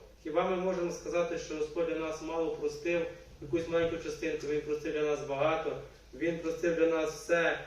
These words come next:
І ми повинні любити не трошки, ми повинні любити багато. І ми сьогодні повинні аналізувати.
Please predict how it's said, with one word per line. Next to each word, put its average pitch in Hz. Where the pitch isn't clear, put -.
І 139
ми 160
повинні 170
любити 165
не 160
трошки, 175
ми 147
повинні 151
любити 151
багато. 156
І -
ми 165
сьогодні 170
повинні 170
аналізувати. 160